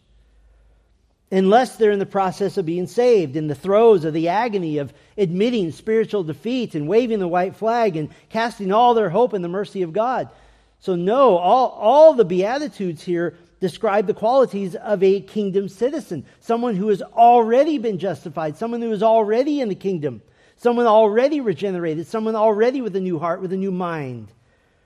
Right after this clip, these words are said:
someone who's already repented, someone who's already surrendered to Christ's call to be his slave and to be his child. And so the other option then is that righteousness refers to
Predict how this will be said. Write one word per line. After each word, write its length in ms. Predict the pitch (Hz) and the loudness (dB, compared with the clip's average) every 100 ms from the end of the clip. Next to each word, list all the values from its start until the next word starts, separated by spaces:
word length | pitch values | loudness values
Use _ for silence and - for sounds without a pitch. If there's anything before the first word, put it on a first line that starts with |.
| _ _ | _ _
someone 300 | _ 226 240 | _ -2 0
who's 100 | 240 | 2
already 480 | 226 220 220 277 294 | 4 6 6 4 4
repented, 600 | 240 185 190 147 147 127 - | 0 0 -4 -6 -6 -6 -12
someone 260 | _ 226 240 | _ -4 -2
who's 120 | 240 | 2
already 600 | 226 214 202 226 277 262 | 4 4 4 4 4 2
surrendered 640 | 208 - 208 214 233 196 151 | -6 -6 -2 -2 0 -4 -6
to 80 | 160 | -10
Christ's 360 | - 196 - | -6 -6 -8
call 640 | - 190 202 185 139 - _ _ _ _ _ | -12 -4 0 0 -2 -6 _ _ _ _ _
to 80 | - | -12
be 240 | 120 190 | -4 -2
his 240 | 180 185 147 | -2 -2 -4
slave 640 | - 185 190 233 220 170 | -12 -4 4 8 8 6
and 120 | 139 | 0
to 60 | 147 | -6
be 120 | 156 | -4
his 160 | 160 131 | -6 -6
child. 680 | - 208 262 175 107 92 _ _ _ _ _ _ _ _ _ _ _ _ _ _ _ _ _ _ _ _ _ - | -12 -8 -6 -6 -10 -18 _ _ _ _ _ _ _ _ _ _ _ _ _ _ _ _ _ _ _ _ _ -14
And 80 | |
so 140 | 160 226 | 0 0
the 180 | 220 226 | 2 2
other 280 | 294 285 | 2 0
option 460 | 165 135 - 156 135 | 0 -2 -6 -8 -8
then 240 | 139 165 | -6 -6
is 260 | 208 190 147 | -6 -6 -6
that 140 | 180 | -8
righteousness 720 | 170 196 247 202 - 185 190 202 | -4 -2 -2 -6 -10 -8 -8 -10
refers 500 | 196 170 160 160 156 | -10 -6 -4 -6 -10
to 440 | - 131 143 202 | -10 -8 -6 -8